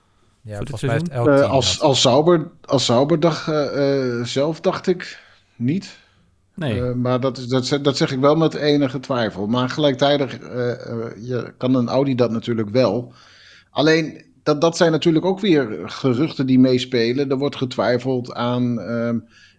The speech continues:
Speaker 3: in hoeverre Audi daadwerkelijk volledig inzet op de Formule één en of ze überhaupt nog wel gaan inzetten op de Formule één. En dan alleen al die geruchten helpt ook
Speaker 1: Ja.
Speaker 3: niet mee bij het team. En als je, als je, als je dus vervolgens kijkt van, ja, wat zien we nu eigenlijk terug?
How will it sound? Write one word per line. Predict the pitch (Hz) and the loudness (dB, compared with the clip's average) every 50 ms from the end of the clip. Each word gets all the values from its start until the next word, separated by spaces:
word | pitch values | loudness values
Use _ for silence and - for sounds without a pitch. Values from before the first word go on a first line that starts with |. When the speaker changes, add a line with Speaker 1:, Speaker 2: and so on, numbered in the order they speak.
| _ | _
Speaker 3:
in | _ 143 139 | _ 2 2
hoeverre | 139 143 123 - 147 139 131 127 127 131 127 | 4 4 4 4 4 4 4 6 4 4 2
Audi | - - 131 139 143 139 135 131 | 2 2 2 2 2 2 2 2
daadwerkelijk | 117 123 120 110 120 139 143 139 131 131 127 123 127 | 2 2 2 2 4 4 2 2 2 0 -2 -2 -4
volledig | - - 131 135 131 127 117 - - | -6 -4 -2 0 0 0 0 -4 -6
inzet | - 107 98 92 - 143 123 110 | -4 -4 -4 -2 -2 -2 -4 -4
op | 110 113 | -4 -4
de | 113 120 | -4 -4
Formule | - - 120 117 107 110 | -4 -2 -2 -2 0 0
één | 113 117 120 | 0 0 0
en | 135 135 131 - | 0 -2 -2 -2
of | - 202 220 - | -2 -2 -2 -2
ze | - 165 - - 175 | -2 -4 -2 0 0
überhaupt | 160 139 135 117 107 110 113 113 110 - | 0 2 2 0 0 0 0 -2 -2 -4
nog | 117 107 95 | -6 -6 -4
wel | 107 110 104 95 | -2 -2 -2 -4
gaan | - - 104 104 98 | -4 -6 -8 -8 -8
inzetten | - 123 113 98 - 107 101 - 82 | -6 -6 -8 -6 -6 -8 -8 -8 -10
op | 110 107 | -12 -12
de | 104 101 | -12 -14
Formule | - - 110 110 101 | -10 -8 -8 -6 -6
één. | 95 95 101 - | -6 -8 -4 0
En | 123 127 | 2 4
dan | 135 135 123 - | 4 4 4 2
alleen | - 147 147 165 190 185 | 2 4 4 4 6 4
al | 175 165 147 | 4 4 4
die | 143 143 127 | 4 2 2
geruchten | - - 135 143 175 185 185 - - 120 127 139 - - - - - - _ _ _ | 0 -2 0 2 2 2 2 0 0 0 0 0 -2 -8 -20 -20 -20 -20 _ _ _
helpt | - 135 165 - - - | -4 -4 -4 -4 -2 -2
ook | - 185 | -2 -2
Speaker 1:
Ja. | 117 147 180 | 0 0 -2
Speaker 3:
niet | 151 143 | -2 -2
mee | 131 120 117 107 | -2 -2 -2 -2
bij | 98 107 107 107 | -2 -2 -2 -2
het | 104 101 - - | -2 -4 -6 -4
team. | - 131 113 104 101 92 - | -2 -2 -2 -2 -4 -6 -4
En | - 131 127 | -4 -2 -2
als | 120 123 147 - | -2 -2 -2 0
je, | - 147 143 139 - - | 0 0 0 -2 -2 -2
als | 143 135 - | -4 -4 -4
je, | - - _ _ - - - - - - | -6 -10 _ _ -18 -16 -16 -16 -14 -6
als | - - 156 - | -2 -2 -2 -2
je | 156 | -2
dus | 143 147 127 - | -2 -2 -2 -4
vervolgens | - 127 123 185 208 135 - 147 131 | -6 -2 2 2 2 2 2 -2 -4
kijkt | - - 139 123 120 - | 0 0 0 0 0 -2
van, | - 131 135 | -2 0 0
ja, | 147 147 139 131 - - - - - - _ - | 0 0 -2 -4 -10 -16 -20 -20 -20 -20 _ -2
wat | - 131 123 | -2 -2 0
zien | - - - 127 143 165 190 | -2 -2 0 2 4 4 6
we | 202 220 208 - - - | 6 4 2 2 -2 -4
nu | 190 175 185 196 - | -2 0 0 2 0
eigenlijk | - 175 175 165 - 170 165 - | 0 -4 -4 -2 -2 -2 -2 -2
terug? | - - 175 202 196 - - - | 0 2 2 2 2 0 -6 -16